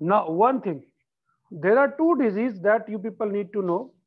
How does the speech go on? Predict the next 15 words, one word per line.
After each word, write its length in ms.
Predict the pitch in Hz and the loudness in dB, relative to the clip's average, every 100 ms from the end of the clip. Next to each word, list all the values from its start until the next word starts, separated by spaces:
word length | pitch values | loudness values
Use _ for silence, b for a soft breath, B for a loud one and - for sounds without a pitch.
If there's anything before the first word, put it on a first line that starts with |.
| _ _ _ - | _ _ _ -14
One 280 | 175 196 254 | -2 0 0
is 120 | 202 | -2
gastric 480 | 175 190 190 285 277 | 0 0 -2 -8 -6
regurgitation 880 | 233 214 208 185 160 165 160 175 | -2 0 0 -2 -6 -8 -6 -6
and 140 | 170 175 | -4 -2
one 140 | 196 214 | -4 -4
is 60 | |
eclasia 600 | 196 - 175 175 170 202 | -6 -4 -2 -2 -2 -4
cardia. 420 | 196 151 135 131 113 _ _ _ _ _ _ _ _ _ _ _ _ _ _ _ _ - | -2 -4 -4 -8 -12 _ _ _ _ _ _ _ _ _ _ _ _ _ _ _ _ -12
Do 140 | 143 220 | -8 -8
you 80 | |
people 320 | 233 247 254 233 | -8 -10 -6 -4
know 160 | 254 | -4
about 260 | 262 262 226 | 0 0 -2
this? 340 | 247 - - | -6 -10 -18